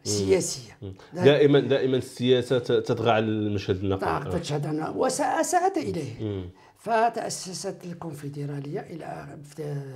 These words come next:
Speaker 1: ثمانية وتسعين، في
Speaker 2: ثمانية وسبعين.
Speaker 1: ثمانية وسبعين، فأعطت نفساً جديداً،
Speaker 2: مم.
Speaker 1: وأعطى-، قدمت مبادئ جديدة وبرنامج جديد تقدمي في الحقيقة في بداية الأمر، لكن فكانت الإضرابات،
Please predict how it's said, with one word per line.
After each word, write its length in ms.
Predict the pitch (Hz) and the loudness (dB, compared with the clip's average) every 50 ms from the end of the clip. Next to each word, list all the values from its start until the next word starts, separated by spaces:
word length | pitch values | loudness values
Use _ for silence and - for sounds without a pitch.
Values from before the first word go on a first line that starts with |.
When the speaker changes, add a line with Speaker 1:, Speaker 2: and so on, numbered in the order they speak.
| 127 127 127 120 - - | -14 -16 -18 -18 -18 -16
Speaker 1:
ثمانية 200 | 135 131 139 143 | -14 -12 -10 -10
وتسعين، 720 | 139 143 - - - 165 202 254 277 285 285 285 - - | -12 -12 -14 -14 -14 -10 -6 -4 -2 -2 -2 -2 -6 -10
في 100 | - - | -14 -10
Speaker 2:
ثمانية 240 | - - - - - | -2 2 4 6 6
وسبعين. 20 | - | 6
Speaker 1:
ثمانية 0 | |
وسبعين، 600 | - 98 95 92 196 247 285 330 294 285 - - - - - - - - | 4 4 2 2 2 2 2 2 2 0 -4 -10 -16 -18 -20 -20 -14 -10
فأعطت 480 | 175 - - - - 247 233 - 160 | -10 -8 -6 -4 -4 -4 -4 -2 -2
نفساً 320 | 185 175 190 185 175 196 190 | -4 -4 -4 -6 -6 -6 -6
جديداً، 520 | 180 160 156 151 139 143 139 117 127 131 | -6 -6 -4 -6 -6 -6 -6 -8 -8 -10
Speaker 2:
مم. 180 | - 123 104 101 | -10 -8 -6 -2
Speaker 1:
وأعطى-، 1000 | 185 208 226 254 247 247 247 285 254 240 226 226 226 220 - - - 220 220 - - - | 0 0 0 0 0 -2 -2 0 0 0 0 0 -2 -4 -4 -4 -4 -4 -4 -4 -8 -10
قدمت 460 | - 196 175 - 220 240 262 262 - 226 | -10 -10 -8 -6 -6 -6 -6 -6 -6 -4
مبادئ 720 | 214 196 180 208 208 202 - 285 311 - - - - 175 | -4 -2 0 0 0 0 0 -2 -4 -4 -6 -12 -10 -8
جديدة 600 | 185 190 175 160 175 180 190 180 196 220 254 285 | -6 -6 -4 -4 -6 -6 -4 0 0 0 2 0
وبرنامج 500 | 262 208 190 190 190 196 190 190 185 175 | 0 -2 -4 -2 -2 0 0 0 0 -2
جديد 580 | 147 143 170 170 175 220 277 311 285 - - - - - - - - - - - - _ - | -2 -4 -6 -6 -4 -2 -2 -2 -2 -4 -8 -14 -18 -20 -20 -20 -20 -20 -20 -20 -20 _ -6
تقدمي 640 | 226 190 - - 262 254 175 220 208 190 170 - - | -6 -4 -2 -2 -2 0 2 4 4 4 4 2 0
في 200 | 104 - - - | -2 -8 -14 -14
الحقيقة 400 | 127 - 175 170 - - 180 170 | -10 -8 -8 -8 -8 -10 -12 -12
في 100 | - 170 | -12 -12
بداية 440 | 151 156 147 143 160 156 151 147 | -10 -10 -10 -8 -8 -10 -10 -12
الأمر، 420 | 147 165 - - 240 269 294 294 285 - - - - - - - - - | -14 -14 -10 -8 -6 -4 -4 -6 -8 -12 -16 -20 -20 -20 -20 -20 -16 -10
لكن 600 | - 247 269 285 285 285 285 285 285 277 269 262 - - - - _ _ _ - 185 | -6 -2 -2 -2 -2 -2 0 2 2 2 2 2 -2 -10 -16 -20 _ _ _ -14 -6
فكانت 680 | - 220 208 196 185 - - - - 202 196 180 175 185 | -4 -2 0 0 -2 -4 -8 -6 -2 -2 -2 -2 -4 -6
الإضرابات، 680 | - - 180 151 160 151 151 147 147 190 214 208 - | -8 -8 -8 -6 -4 -4 -4 -2 -2 -4 -4 -4 -8